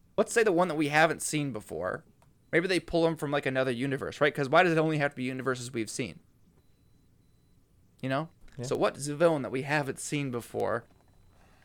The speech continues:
Speaker 1: do you think, not, not do you think, would you like to see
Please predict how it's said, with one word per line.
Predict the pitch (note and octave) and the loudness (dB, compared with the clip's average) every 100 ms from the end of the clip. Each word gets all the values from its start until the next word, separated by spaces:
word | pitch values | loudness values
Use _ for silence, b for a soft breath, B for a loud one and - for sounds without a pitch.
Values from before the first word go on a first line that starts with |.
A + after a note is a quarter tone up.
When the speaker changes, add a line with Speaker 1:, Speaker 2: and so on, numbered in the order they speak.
| b - | b -4
Speaker 1:
do | C3 | -2
you | A#2+ | -2
think, | - D3 C3 - - _ _ _ _ _ _ _ - | -2 0 0 -4 -18 _ _ _ _ _ _ _ -14
not, | G3 F3+ A#2 E3 | -2 0 0 0
not | F3+ | -2
do | C#3 | 0
you | A2 | -6
think, | - F2+ _ _ _ | -6 -14 _ _ _
would | C3+ A2 | -4 -2
you | C3+ A#2+ | -4 -2
like | A2+ D3 C#3+ - | 2 4 2 -2
to | - G#2 | -12 -10
see | - G#2+ - | -6 -6 -6